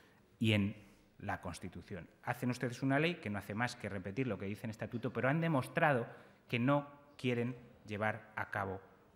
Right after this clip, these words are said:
lo que dice el Estatuto, sino que quieren llevar a cabo una política, eh, orientada a la deslealtad institucional. Quieren crear, además, una nueva duplicidad administrativa con muchos órganos, con un coste adicional para los ciudadanos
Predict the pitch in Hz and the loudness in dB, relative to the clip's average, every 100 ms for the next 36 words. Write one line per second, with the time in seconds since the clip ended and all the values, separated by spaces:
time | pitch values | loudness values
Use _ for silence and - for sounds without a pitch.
0 | - 113 113 110 110 104 117 175 107 - | -8 -2 -2 0 -2 -2 -4 -4 -4 -6
1 | 95 92 113 120 - 107 104 104 110 110 | -6 -6 -4 -2 -2 -2 -2 0 0 0
2 | 104 107 117 104 - 107 - - - _ | 0 -2 0 -2 -4 -6 -10 -20 -20 _
3 | 101 92 80 82 - 123 120 110 101 120 | -8 -6 -10 -16 -6 0 2 2 4 4
4 | 101 98 - - - 104 101 101 107 95 | 4 0 -8 -16 -4 0 2 2 -2 -4
5 | 90 - 95 - 113 - 95 90 95 101 | -4 -4 -4 -6 -8 -6 -8 -6 -4 -4
6 | - - 160 170 151 131 131 151 123 107 | -4 0 6 8 6 4 4 6 6 6
7 | 131 156 - - - - - - 123 123 | 6 4 2 -10 -18 -20 -8 2 6 8
8 | 147 147 120 107 113 104 107 113 131 117 | 8 6 4 2 -2 -2 2 2 2 2
9 | 123 120 - 135 175 165 202 - 107 110 | 2 2 2 2 4 4 2 0 -2 -2
10 | 110 127 170 180 175 202 247 - - - | 0 2 4 8 8 6 2 -2 -16 -6
11 | - 120 135 131 180 180 120 113 110 117 | 4 8 8 8 6 8 4 6 6 6
12 | 120 120 117 120 131 123 123 117 127 | 8 8 8 6 6 8 8 8 4